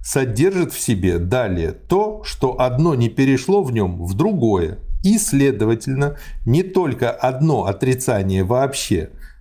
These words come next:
но и оба в нем положены отрицательно. А так как каждое при этом сохраняет себя безразличным,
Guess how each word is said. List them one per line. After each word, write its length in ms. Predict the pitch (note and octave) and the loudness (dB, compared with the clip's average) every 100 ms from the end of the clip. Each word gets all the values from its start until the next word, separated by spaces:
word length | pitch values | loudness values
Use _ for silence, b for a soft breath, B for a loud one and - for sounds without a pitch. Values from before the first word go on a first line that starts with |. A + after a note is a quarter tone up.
| - | 0
но 180 | B2 D#3+ - | 0 0 0
и 140 | D#3+ D#3+ - | -2 0 0
оба 540 | F3 C3 F#2 C3 E3 | 2 2 0 -2 -2
в 160 | A2+ A2 | -2 2
нем 260 | B2+ B2+ G2 | 2 2 0
положены 640 | G#2 G2 B2 C#3+ D#3 D#3 | 0 2 2 2 2 2
отрицательно. 920 | B2+ D3+ D3+ D3 G2+ - E2 E2 - B B B B | 0 0 0 0 -2 -4 -8 -8 -12 B B B B
А 140 | A#2+ | -2
так 260 | B2+ F3 F3 | 0 -2 0
как 260 | F3 - | -2 -2
каждое 580 | - F3 D#3+ A2 G#2 G2+ | -2 0 0 0 2 2
при 200 | F#2+ B2+ | 2 2
этом 280 | D3 C#3+ B2+ | 2 2 0
сохраняет 760 | - C#3 C#3 D3 D3 C3+ A2+ - | -2 0 0 2 2 2 2 0
себя 320 | B2 A#2 G#2+ | 0 2 0
безразличным, 1000 | F#2 G2 G#2+ A2+ C#3+ G#3+ - A2+ E2+ | 2 2 4 4 4 0 0 -2 -2